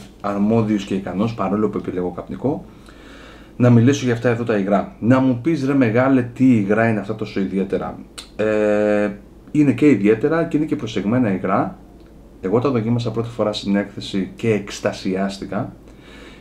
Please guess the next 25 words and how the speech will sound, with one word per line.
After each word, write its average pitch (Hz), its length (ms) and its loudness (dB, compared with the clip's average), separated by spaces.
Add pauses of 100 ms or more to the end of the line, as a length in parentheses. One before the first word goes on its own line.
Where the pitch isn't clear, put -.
(120)
Και 123 180 4
όχι, 147 360 4
δεν 143 220 2
θα - 200 -6
τα 117 140 0
πω 110 240 2
ότι 101 160 -2
είναι 101 160 0
τέλεια 95 460 -2
υγρά, 113 380 -2
θα 110 200 -2
πω 160 300 0
ότι 110 340 0
επειδή 104 580 0
είναι 156 140 2
καπνικό 120 640 0
και 117 120 -2
εμένα 117 320 2
μου 110 180 0
αρέσουν 104 360 0
πάρα 104 240 2
πολύ 92 160 -2
τα 101 100 -6
καπνικά, 208 520 -2 (680)
εξασιάστηκα. - 760 -8